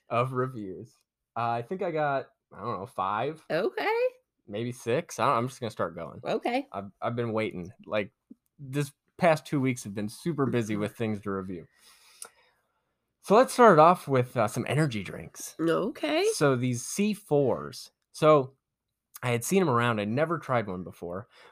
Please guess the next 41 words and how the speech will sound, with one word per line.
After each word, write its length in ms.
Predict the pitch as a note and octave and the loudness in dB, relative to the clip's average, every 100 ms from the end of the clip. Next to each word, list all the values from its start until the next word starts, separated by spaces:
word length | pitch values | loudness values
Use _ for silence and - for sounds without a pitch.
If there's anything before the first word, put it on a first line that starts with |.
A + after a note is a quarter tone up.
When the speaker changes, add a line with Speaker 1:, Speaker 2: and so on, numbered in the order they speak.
| - | -16
Speaker 1:
but 100 | G2 | -8
then 120 | A#2+ | -6
I 100 | C#3+ | -4
saw 240 | - G#2 | -6 -6
that 180 | G#2+ G#2 | -6 -10
they 100 | D#2 | -14
had 260 | - D#2 A2+ | -12 -12 -12
Starburst 600 | - E3+ A3 F2+ - - | -2 2 2 0 -10 -14
flavors. 540 | A#1 B1+ - - - | -14 -16 -18 -18 -12
Speaker 2:
Mm-hmm. 320 | G#3+ G3 C#3+ A3+ - _ _ _ - - _ _ _ _ | -8 -6 -4 -4 -6 _ _ _ -20 -20 _ _ _ _
Speaker 1:
So 220 | - C#3 C3 | -2 0 2
we 140 | C#3+ | 2
were 80 | C#3 | 0
at 80 | - | 0
Speedway, 540 | - B2 B2 B2 C#3 | -2 0 2 2 2
and 100 | A2+ | 0
they 120 | G#2+ | -2
had 520 | A#2 G#2 G2+ G2 G2 - _ _ - | -2 0 0 -2 -6 -14 _ _ -6
uh, 180 | F2+ D#2+ | -6 -6
strawberry 720 | - B2 A#2+ B2 C3 D3+ D3+ _ G#2+ | 6 8 8 6 2 0 -6 _ -6
and 280 | G#2 G#2+ | -4 -4
cherry. 340 | - C4 A#2 F2 | -4 -2 -2 -4
So 140 | G#2 | -8
pink 320 | G#2 G#2+ G2+ | -8 -8 -8
and, 240 | B2+ A#2 A#2 - | -6 -8 -10 -8
and 160 | G#2+ | -8
red, 200 | F#2+ F#2+ | -6 -6
obviously, 480 | F#2+ F#2 F#2 - A2 A#2 | -6 -8 -8 -10 -10 -10
like 140 | F#2+ | -14
the 80 | - | -12
Starburst. 500 | E2 E2 F2 A#2 - _ _ _ _ _ _ _ _ _ - | -10 -10 -12 -14 -18 _ _ _ _ _ _ _ _ _ -10
So 120 | A#2+ | -6
the 60 | A#2 | 2
first 220 | D#3+ D#3 | 2 4
one 120 | C3+ | 2
I 40 | |
have 140 | B2 A2 | 2 0
is 100 | F#2+ | -4
the 60 | |
strawberry. 640 | - - G#2 G#2+ A2+ - - | -10 -4 -2 -2 -8 -16 -20
Phenomenal. 960 | - C#3+ B2 B2+ B2+ B2 A2 D#2+ E2+ | -10 -4 0 2 4 4 0 -4 -10